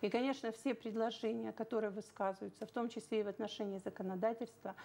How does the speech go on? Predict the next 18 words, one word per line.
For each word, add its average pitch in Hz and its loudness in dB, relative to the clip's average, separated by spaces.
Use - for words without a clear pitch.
эти 220 4
предложения 220 2
всегда 220 2
доходят 220 -2
до 202 2
соответствующих 202 0
структур. 190 -2
Павел 220 4
Алексеевич 185 -2
нас 196 -2
выслушивает, 226 -2
собирает, 208 2
потом, 214 2
значит, 190 -4
вырабатываются 190 0
конкретные 185 -2
предложения, 233 0
всегда 196 2